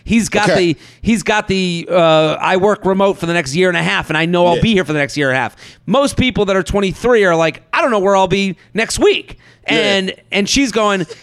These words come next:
Speaker 1: "He might be a great guy. He might be a nice guy, but I don't want to disappoint him because he's ready for the next stage." I think anytime you're
Speaker 2: Mm.
Speaker 1: dating someone who's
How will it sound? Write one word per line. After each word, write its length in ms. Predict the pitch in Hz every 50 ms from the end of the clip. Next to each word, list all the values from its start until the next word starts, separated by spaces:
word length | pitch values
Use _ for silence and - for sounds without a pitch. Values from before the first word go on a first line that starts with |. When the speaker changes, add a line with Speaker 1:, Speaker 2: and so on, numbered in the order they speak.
| - -
Speaker 1:
"He 80 | 262
might 160 | 269 269 254 -
be 120 | 233 214
a 60 | 202
great 320 | 165 190 202 220 214 202 -
guy. 260 | 220 233 240 226 208
He 100 | 196 208
might 180 | 208 208 202
be 100 | 151 196
a 60 | 196 185
nice 260 | 196 190 185 165 -
guy, 300 | - 214 254 262 214 190
but 240 | 143 175 170 160 - - - - _ _ _ _ -
I 160 | 170 202 254
don't 220 | 277 240 208 180
want 340 | 170 175 165 165 165 160 - - _ _ _ _ _ _ _ _ _ _ _ _ _ _ _
to 600 | - 190 185 180 175 170 170 165 165 165 - - - _ _ _ _ _ _ _ _ 170
disappoint 560 | 135 196 185 - - - - 214 254 254 220
him 140 | 202 185 170
because 320 | 160 175 - - 185 156
he's 260 | - 208 247 226 156 147
ready 280 | 180 185 180 170 165
for 440 | - - 165 160 151 151 147 135 - - _ _ _ _ _ -
the 160 | 139 147 175
next 360 | 170 170 170 160 - - - -
stage." 500 | - - - 202 180 165 120 95 90 98
I 100 | 143 185
think 140 | 214 294 302
anytime 320 | 320 311 302 254 262 254 269
you're 100 | 269 240
Speaker 2:
Mm. 40 |
Speaker 1:
dating 220 | 185 185 185 180 170
someone 300 | - 180 160 160 156 147
who's 260 | 147 151 135 - -